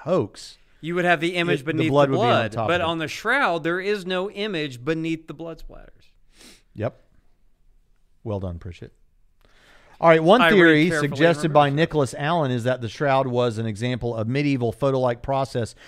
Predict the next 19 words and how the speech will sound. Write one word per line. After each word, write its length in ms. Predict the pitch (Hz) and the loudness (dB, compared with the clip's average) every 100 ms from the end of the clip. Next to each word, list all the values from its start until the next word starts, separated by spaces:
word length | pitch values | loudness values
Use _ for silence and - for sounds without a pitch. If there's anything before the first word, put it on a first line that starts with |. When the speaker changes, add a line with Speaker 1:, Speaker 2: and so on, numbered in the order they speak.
| - | -12
Speaker 1:
using 480 | 135 156 127 127 113 - - | -2 -2 0 -2 -4 -8 -12
a 80 | 135 | -10
camera 500 | - 185 220 196 151 | -6 -4 0 2 0
obscura 640 | 143 123 - - 220 190 | 0 -6 -10 -8 -2 -2
technique. 480 | 131 135 123 127 117 | -2 -4 -6 -4 -4
And 100 | 131 | -2
what 160 | 135 180 | -4 -4
this 200 | 202 - | -6 -6
is 140 | 147 | -6
like 220 | 117 110 135 | -2 0 0
Speaker 2:
Now, 60 | |
this 260 | 175 320 320 | 2 0 0
is 100 | 233 | -4
cool, 280 | - 277 196 | 0 2 2
though. 340 | 131 104 92 | 0 -4 -6
This 220 | 123 240 285 | -4 -4 -4
is 100 | 247 | -4
a 80 | |
cool 220 | 240 254 | -2 -2